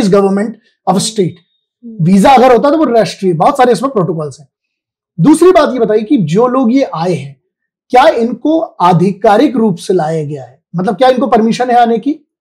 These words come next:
Speaker 2: नहीं।
Speaker 1: हाँ, नहीं, आने की permission है मैम।
Speaker 2: हाँ, आने की,
Speaker 1: रहने की
Speaker 2: लेकिन
Speaker 1: permission।
Speaker 2: रहने की permission नहीं है।
Speaker 1: तो अगर रहने की permission नहीं है, मान लीजिए उदाहरण के तौर पे एक आदमी चालान लेके आया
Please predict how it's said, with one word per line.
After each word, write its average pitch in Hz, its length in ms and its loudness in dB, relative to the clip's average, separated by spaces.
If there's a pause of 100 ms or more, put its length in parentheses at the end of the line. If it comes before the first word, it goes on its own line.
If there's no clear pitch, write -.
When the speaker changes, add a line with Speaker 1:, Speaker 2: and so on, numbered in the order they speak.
(140)
Speaker 2:
नहीं। 214 200 -20 (640)
Speaker 1:
हाँ, 247 80 4
नहीं, 320 120 4
आने 220 240 0
की 359 60 4
permission 262 360 -4
है 233 60 -6
मैम। 147 120 -10 (200)
Speaker 2:
हाँ, - 200 -12
आने 262 220 -6
की, 170 140 0
Speaker 1:
रहने 220 200 4
की 302 60 6
Speaker 2:
लेकिन 330 200 4
Speaker 1:
permission। 180 220 0
Speaker 2:
रहने 302 160 -4
की 311 80 -8
permission 269 480 -14
नहीं 226 200 -14
है। 202 60 -20
Speaker 1:
तो 269 100 2
अगर 269 420 4
रहने 233 280 0
की 285 80 0
permission 240 480 -2
नहीं 240 220 -2
है, 160 100 -6
मान 175 160 -2
लीजिए 226 220 0
उदाहरण 214 360 2
के 226 80 0
तौर 190 160 0
पे 247 160 0
एक 226 80 -2
आदमी 196 220 2
चालान 190 300 0
लेके 165 260 -6
आया 131 220 -12